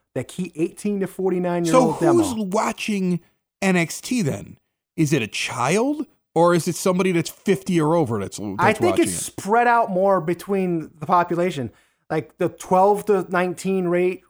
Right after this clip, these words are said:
Speaker 1: ratio, and then maybe, I think you get some fifty plus too, who are, you know, devoted W W E people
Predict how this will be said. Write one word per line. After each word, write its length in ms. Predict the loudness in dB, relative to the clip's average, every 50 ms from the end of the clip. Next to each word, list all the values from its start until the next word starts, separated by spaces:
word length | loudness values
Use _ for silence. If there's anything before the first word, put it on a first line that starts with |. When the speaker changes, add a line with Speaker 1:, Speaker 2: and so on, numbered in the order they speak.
| _
Speaker 1:
ratio, 500 | -4 -2 -2 -2 -2 -2 0 2 2 2
and 100 | 2 2
then 140 | 0 0 0
maybe, 360 | 0 0 0 0 -2 -2 -2 -2
I 80 | -2 -2
think 180 | -2 -2 -4
you 80 | -4 -4
get 200 | -2 -2 -2 -2
some 120 | -2 -4
fifty 320 | -4 -4 -4 -4 -4 -6 -6
plus 320 | -4 -4 -4 -4 -4 -6
too, 360 | -8 -6 -4 -2 -2 -2 -2 -6 -10 _ _ _ 0
who 60 | 2
are, 220 | 2 2 0 -6 -16 _ _ _ _ -2
you 80 | 0
know, 200 | 0 2 2 0
devoted 560 | 0 -2 -2 0 2 2 2 2 2 0 -2 0
W 280 | 2 2 2 2 0 0
W 340 | 0 -2 -2 -2 -4 -4
E 120 | -4 -6 -6
people 500 | -6 -6 -6 -6 -4 -4 -4 -4 -4